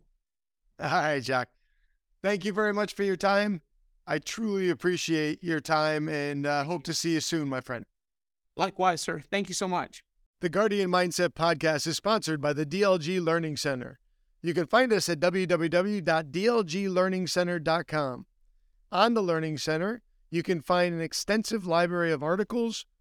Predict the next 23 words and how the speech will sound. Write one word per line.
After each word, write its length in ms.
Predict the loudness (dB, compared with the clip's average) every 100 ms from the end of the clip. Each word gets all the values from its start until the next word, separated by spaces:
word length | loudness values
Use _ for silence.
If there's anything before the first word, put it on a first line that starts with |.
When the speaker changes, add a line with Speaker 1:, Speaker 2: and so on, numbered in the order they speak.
| 2
Speaker 1:
webinars, 680 | 4 4 2 2 0 -2 -8 -6
and 140 | -4
online 640 | 0 2 2 0 0 0
training. 440 | -2 -2 -2 -6 -12 _ _ _ _ _
Listen, 420 | 0 2 2 -2 -4 _ -8
if 120 | -2
you 120 | 0
find 340 | 2 2 4 2
the 80 |
podcast 680 | 0 2 2 2 2 2 0
informative, 680 | -6 -4 -2 0 0 -4 -6 _ _
I'd 200 | 0 2
recommend 480 | 2 0 0 0 -2
checking 380 | 0 -2 0 -2
out 200 | 0 0
our 140 | -2
weekly 400 | -2 -6 -4 -6
Path 360 | -4 -2 -2 0
of 80 | -4
the 60 |
Guardian 480 | 0 2 2 0 -2
video 320 | -2 0 0 0
training 540 | 0 0 0 0 -2